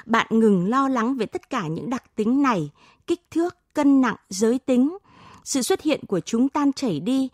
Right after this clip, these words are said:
nó giống như món súp tầm ma. Một khi đã nấu lên, bạn sẽ không còn phải lo ngại về những sợi lông trên lá tầm ma nữa. Bậc thầy không phải là một chiếc cúp, và thấy bậc thầy như Đức Phật cũng chưa phải là hồi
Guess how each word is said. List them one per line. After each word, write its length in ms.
nó 200
giống 300
như 120
món 300
súp 260
tầm 320
ma. 300
Một 200
khi 160
đã 160
nấu 320
lên, 280
bạn 200
sẽ 140
không 160
còn 240
phải 160
lo 180
ngại 380
về 120
những 260
sợi 280
lông 320
trên 200
lá 160
tầm 360
ma 160
nữa. 440
Bậc 240
thầy 180
không 160
phải 120
là 80
một 240
chiếc 260
cúp, 220
và 160
thấy 180
bậc 260
thầy 200
như 140
Đức 200
Phật 280
cũng 180
chưa 240
phải 160
là 80
hồi 300